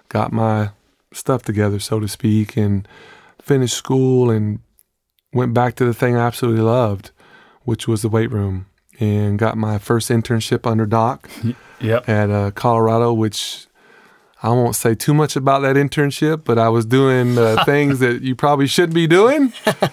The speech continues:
Speaker 1: Uh, personal, doing more personal errands and stuff. You could laugh at
Speaker 2: Yep.
Speaker 1: that, Doctor
Speaker 2: Oh, yeah.
Speaker 1: Wagner, but, uh,
Speaker 2: Yep.
Speaker 1: those were the old days, Coach Hootie.
Speaker 2: Yep.
Speaker 1: We don't do that no more.
Speaker 2: Right.
Speaker 1: H R is listening, so,
Speaker 2: Yep.
Speaker 1: um, so I got, cut my teeth with working with every sport, cheer, pom.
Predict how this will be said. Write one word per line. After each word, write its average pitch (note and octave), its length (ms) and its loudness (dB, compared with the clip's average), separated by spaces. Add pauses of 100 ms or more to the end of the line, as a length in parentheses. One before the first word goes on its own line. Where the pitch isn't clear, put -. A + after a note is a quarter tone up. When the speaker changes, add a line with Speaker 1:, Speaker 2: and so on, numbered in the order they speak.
(460)
Speaker 1:
Uh, A#2 400 2
personal, D3+ 560 0
doing C#3+ 220 0
more C3+ 120 2
personal D3+ 400 2
errands C#3+ 300 2
and C3 100 -4
stuff. C3+ 300 0
You C3+ 120 -2
could B2+ 200 0
laugh B2 220 2
at B2+ 100 2
Speaker 2:
Yep. - 0 -
Speaker 1:
that, A#2 220 0
Doctor B2 160 2
Speaker 2:
Oh, D3 100 4
yeah. C3+ 180 4
Speaker 1:
Wagner, A#2 200 0
but, A2 200 0
uh, G#2+ 60 0
Speaker 2:
Yep. G#2 80 0
Speaker 1:
those C3+ 220 4
were C#3+ 40 0
the C3+ 80 2
old D#3 240 2
days, D3 280 2
Coach C3+ 280 -2
Hootie. B2 300 0 (160)
Speaker 2:
Yep. A2+ 260 0 (200)
Speaker 1:
We C3 100 2
don't D3 100 4
do F3+ 120 4
that E3 100 4
no D3+ 120 2
more. C#3 340 0
Speaker 2:
Right. C3 220 2
Speaker 1:
H D3 100 0
R D3+ 160 4
is C3+ 100 -4
listening, C3 340 0
so, A2+ 420 2
Speaker 2:
Yep. B2 260 -2 (260)
Speaker 1:
um, A2+ 520 2 (440)
so C#3+ 240 2
I C#3+ 160 4
got, C3+ 400 -2
cut D3+ 160 -2
my B2+ 140 -4
teeth B2+ 420 -2
with A#2 220 -2
working E3+ 260 2
with F#3+ 120 2
every G3 180 0
sport, - 480 -4
cheer, D3+ 340 0
pom. A#2+ 640 0